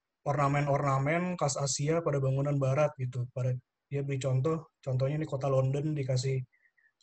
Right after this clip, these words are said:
ornamen-ornamen Cina, gitu, Asia. Bukan juga seperti gambar yang di atas, misalnya kita ambil contoh rumah adat, eh,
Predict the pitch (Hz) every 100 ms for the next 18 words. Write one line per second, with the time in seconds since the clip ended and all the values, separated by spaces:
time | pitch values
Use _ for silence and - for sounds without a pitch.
0 | - 139 139 139 139 139 139 135 135 139
1 | 135 143 147 135 131 139 143 147 - -
2 | 139 135 139 - _ _ _ _ _ _
3 | _ _ _ _ _ - - 135 147 156
4 | 160 151 147 131 143 135 135 135 135 131
5 | 131 123 147 143 - - _ 127 139 143
6 | 147 - - _ - 135 143 143 135 135
7 | 143 135 135 131 131 135 - _ - 135
8 | 131 131 131